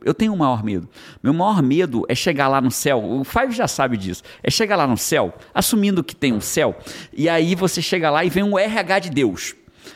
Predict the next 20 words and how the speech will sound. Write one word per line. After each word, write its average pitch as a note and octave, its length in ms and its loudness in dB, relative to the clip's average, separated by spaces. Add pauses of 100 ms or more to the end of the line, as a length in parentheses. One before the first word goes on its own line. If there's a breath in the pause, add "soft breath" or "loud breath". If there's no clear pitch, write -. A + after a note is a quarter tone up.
(100)
Aí B3 140 -2
o A#3+ 60 2
R B3+ 120 0
H G#3 180 0
de D#3+ 120 -6
Deus G3 280 0
pega F#3+ 300 -2
assim - 180 -2
uma D#3+ 120 2
ficha G3 320 0
e - 20 0
fala F3+ 220 0
assim: B2+ 480 -2
nome, C3+ 460 0 (260 loud breath)
Jerônimo, D3 760 0
hum, G3 300 -2
Jerônimo E3 440 0
Temer, C#3 300 0
eu B2 40 2
entendi. C3 540 0